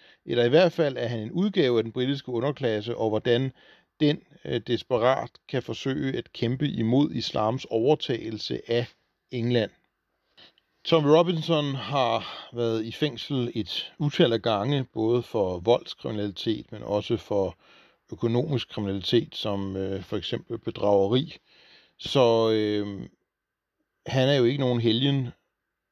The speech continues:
men det ændrer ikke på, at, øh, England er fuldstændig overtaget af islam, og til forskel fra for eksempel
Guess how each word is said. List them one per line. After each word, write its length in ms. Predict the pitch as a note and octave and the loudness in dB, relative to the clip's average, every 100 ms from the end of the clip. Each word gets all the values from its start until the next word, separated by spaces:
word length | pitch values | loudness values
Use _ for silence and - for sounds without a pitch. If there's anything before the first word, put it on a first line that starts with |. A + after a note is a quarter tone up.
| _ C3+ | _ -6
men 540 | C3 A#2 A2 G#2+ F2+ - | -2 0 0 -2 -4 0
det 80 | B2+ | 2
ændrer 240 | B2 B2+ A2+ | 4 4 2
ikke 160 | A#2+ | 0
på, 380 | - B2 A2+ - - | 0 0 0 -6 -6
at, 380 | G#2+ G2 - | -6 -6 -8
øh, 220 | G2+ G2 - | -8 -8 -6
England 640 | A#2 B2 B2+ A2 G#2+ - - - | -4 0 0 0 -4 -14 -18 -6
er 420 | A2+ G2+ G2 F#2+ - _ _ _ _ _ _ _ _ _ _ _ | -2 0 -2 -4 -10 _ _ _ _ _ _ _ _ _ _ _
fuldstændig 520 | E3 F3+ - A#2+ A#2+ | 2 4 2 -2 0
overtaget 540 | F#2+ A#2 C3 A#2+ - A#1+ | 2 2 2 -2 -4 -6
af 60 | |
islam, 580 | F2+ - G2+ G2+ A#2+ C3 | -6 -2 0 0 0 -4
og 160 | - - | -10 -10
til 120 | A#2+ | -4
forskel 560 | A#2+ C#3 D3 D#3+ B2 - | 2 2 2 -2 -2 -4
fra 300 | - A2+ G2+ | -4 0 0
for 220 | - A2 | -2 -6
eksempel 680 | G2+ - C3 - C#3+ A2+ | -4 -4 -4 -2 -2 0